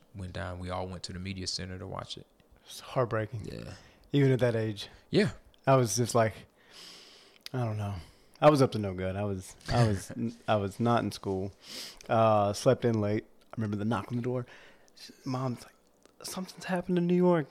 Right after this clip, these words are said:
Speaker 2: The plane hit the towers." And we come stumbling down.
Speaker 1: Yeah.
Speaker 2: And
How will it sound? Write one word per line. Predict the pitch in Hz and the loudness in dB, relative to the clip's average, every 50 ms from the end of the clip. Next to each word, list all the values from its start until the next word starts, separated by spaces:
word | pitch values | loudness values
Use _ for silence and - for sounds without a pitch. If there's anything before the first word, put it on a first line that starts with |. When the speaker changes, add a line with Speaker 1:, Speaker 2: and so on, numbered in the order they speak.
| - 156 - - - _ _ - - - | -12 -20 -20 -20 -20 _ _ -20 -20 -20
Speaker 2:
The | - | -12
plane | - - 175 180 170 | -4 -2 0 0 2
hit | 165 180 - | 0 -2 -4
the | - - - 170 | -6 -8 -6 -6
towers." | 175 170 156 143 139 - - - - - | -4 -4 -6 -6 -8 -10 -12 -16 -16 -10
And | 123 120 | -6 -6
we | 113 | -6
come | 110 - 113 107 | -6 -8 -12 -12
stumbling | - - 120 117 117 117 117 113 | -6 -4 -2 0 0 0 0 -2
down. | 110 117 117 117 120 120 117 110 - _ _ _ _ _ _ _ _ _ - - - _ _ - | -2 -2 -2 -2 -2 -2 -4 -6 -10 _ _ _ _ _ _ _ _ _ -20 -20 -20 _ _ -16
Speaker 1:
Yeah. | - - - - 107 | -8 -4 -2 0 0
Speaker 2:
And | 110 107 107 101 | 0 -2 -4 -6